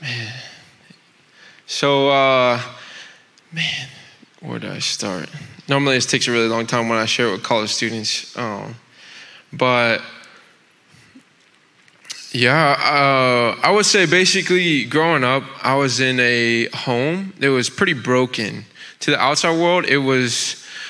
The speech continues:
a home that looked like they had everything together. Their children are doing well in school. They got jobs. And they're making ends meet. You know, they have their cars and their house, and they're not defaulting on their loans or anything like that. And so,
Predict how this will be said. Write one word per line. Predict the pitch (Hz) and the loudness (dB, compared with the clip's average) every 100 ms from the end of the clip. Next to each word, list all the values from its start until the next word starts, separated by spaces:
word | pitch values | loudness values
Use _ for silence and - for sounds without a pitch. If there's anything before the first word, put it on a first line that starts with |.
| - - | -6 -2
a | |
home | 127 151 156 151 | 0 2 2 2
that | 135 | 2
looked | 117 135 131 | 2 0 0
like | 120 - | -2 0
they | 123 120 | -2 0
had | 123 117 120 101 - | 2 2 0 -4 -2
everything | 131 123 127 | -2 0 -4
together. | 117 143 143 139 135 | 0 2 4 4 4
Their | 123 113 | 2 0
children | 131 127 123 | 0 0 0
are | 117 | 0
doing | 120 117 | 0 0
well | 117 113 | -2 -2
in | |
school. | 113 - 160 151 139 | -4 -2 2 4 4
They | 123 | 2
got | 104 92 | 0 0
jobs. | - 131 123 120 117 117 - - - - - - - - | 0 2 4 2 0 -4 -4 -6 -12 -16 -14 -16 -16 -4
And | 120 117 117 113 | 0 2 2 0
they're | 123 | 0
making | 127 123 - | 2 0 0
ends | 127 117 117 | 0 -2 -2
meet. | 127 127 127 - | 0 2 0 -2
You | 117 | -4
know, | 117 | -2
they | 113 113 | -2 0
have | 113 110 | 0 0
their | 110 | -4
cars | - 127 127 117 | 0 2 2 0
and | 113 | -2
their | 110 | -2
house, | 120 113 113 110 | 0 2 0 -2
and | 95 101 107 | -6 -8 -6
they're | 127 | -2
not | 135 123 | 0 0
defaulting | 135 123 135 123 123 | -2 0 0 0 0
on | 120 | 0
their | 117 | 0
loans | 117 143 151 147 135 | 2 2 2 2 0
or | 131 | 0
anything | 127 120 | 0 -2
like | 113 110 | -4 -4
that. | 113 | -4
And | 110 113 | -4 -6
so, | 117 110 | -4 -4